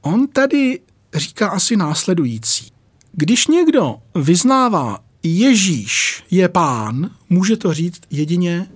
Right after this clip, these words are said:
pod vlivem Ducha Svatého. Tak a teďka my si často říkáme, „Dobře,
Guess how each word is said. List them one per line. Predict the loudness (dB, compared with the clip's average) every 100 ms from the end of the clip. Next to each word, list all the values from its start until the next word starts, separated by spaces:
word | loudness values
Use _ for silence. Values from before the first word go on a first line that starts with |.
| -20 -20 -20 _
pod | 0
vlivem | 2 2 2 0 -2 -4
Ducha | -6 -4 -4 -6 -8 -10
Svatého. | -8 -6 -8 -10 -10 -12 -16 _ _ -16 -14 -16 -18 -6
Tak | -4 -4
a | -6
teďka | -6 -2 -2 0
my | -2 0 2 0 -2
si | -4 0 -2 -2
často | -6 -8 -2 0
říkáme, | 0 0 0 0 -2
„Dobře, | -4 -4 -6